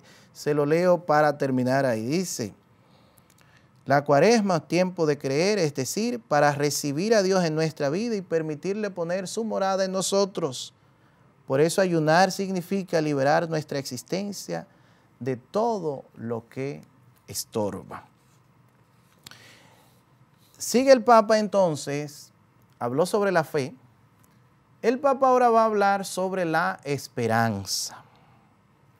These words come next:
La esperanza, dice, la esperanza como agua viva que nos permite continuar nuestro camino.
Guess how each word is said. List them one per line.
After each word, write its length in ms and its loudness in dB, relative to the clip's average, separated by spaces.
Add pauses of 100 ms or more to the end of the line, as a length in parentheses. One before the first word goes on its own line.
La 120 -2
esperanza, 640 -8 (360)
dice, 480 -4 (560)
la 180 6
esperanza 960 2
como 380 2
agua 400 4
viva 640 0 (440)
que 160 0
nos 200 2
permite 640 0
continuar 800 0
nuestro 720 -2
camino. 680 0